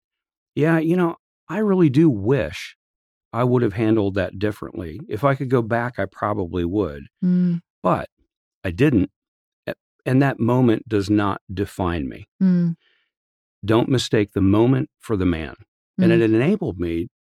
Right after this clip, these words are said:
Speaker 1: to accept that moment. And when she helped me reflect on it, I realized, you know,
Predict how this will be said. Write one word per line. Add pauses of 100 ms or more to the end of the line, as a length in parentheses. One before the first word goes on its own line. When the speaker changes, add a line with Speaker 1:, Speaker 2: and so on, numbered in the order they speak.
(160)
Speaker 1:
to
accept
that
moment.
And
when
she
helped
me
reflect
on
it,
I
realized,
you
know,